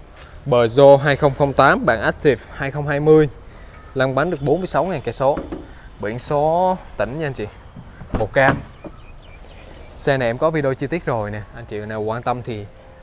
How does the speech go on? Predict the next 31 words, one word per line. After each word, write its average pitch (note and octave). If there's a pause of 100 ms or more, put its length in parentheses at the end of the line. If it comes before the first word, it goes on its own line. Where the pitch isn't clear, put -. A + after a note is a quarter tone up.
(100)
mở G2
ra C#3
xem B2+
giúp D3
em B2+
nha. C3+ (800)
Đây. G#2+ (2250)
Đó. - (840)
Ghế C#3
điện. G#2+ (840)
Thiết E3
kế E3
của F#3
Peugeot B2
thì A2+
khá D#3+
là D#3+
đẹp, G#2
trẻ A2
trung. C3 (680)
Đây A#2
là G2+
để G#2
em A#2
lấy B2
nét C#3+
cho D#3
anh B2
chị F2
xem A#2
nha. A#2